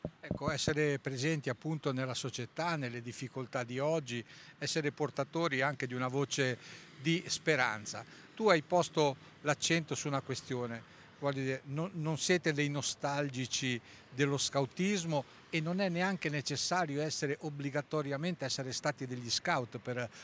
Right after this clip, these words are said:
aderire al masci. Come fare per avvicinarvi? Perché la proposta può essere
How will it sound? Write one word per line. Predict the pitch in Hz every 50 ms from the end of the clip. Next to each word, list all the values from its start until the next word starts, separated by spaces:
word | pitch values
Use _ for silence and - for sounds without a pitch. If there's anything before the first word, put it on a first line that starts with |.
| - -
aderire | 131 139 139 143 143 131 139 139 123 131
al | 127 127
masci. | 127 127 120 110 107 - - - 117 101 - - - -
Come | - - 208 202 180
fare | - - 156 131 123 120 120
per | - - 139 131 131 113 - - - -
avvicinarvi? | 131 135 139 151 139 - 180 190 226 233 185 139 127 123
Perché | - 123 110 - - 135
la | 131
proposta | - 135 127 - - 160 160 151 - - 123
può | - - 131
essere | 123 - - 131 120 123 110